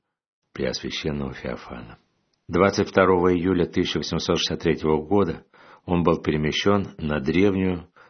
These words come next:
более обширную Владимирскую кафедру вместо уволенного на покой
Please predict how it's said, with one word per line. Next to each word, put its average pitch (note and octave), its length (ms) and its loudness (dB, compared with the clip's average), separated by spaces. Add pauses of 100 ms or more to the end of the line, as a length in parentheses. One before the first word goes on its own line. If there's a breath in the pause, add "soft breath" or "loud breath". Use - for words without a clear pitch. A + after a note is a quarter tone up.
(100)
более G2+ 360 4
обширную D2+ 540 0
Владимирскую E2+ 680 0
кафедру C2 600 -2 (600 loud breath)
вместо D#2+ 380 0
уволенного F2 560 2
на E2+ 100 -2
покой D#2+ 600 -2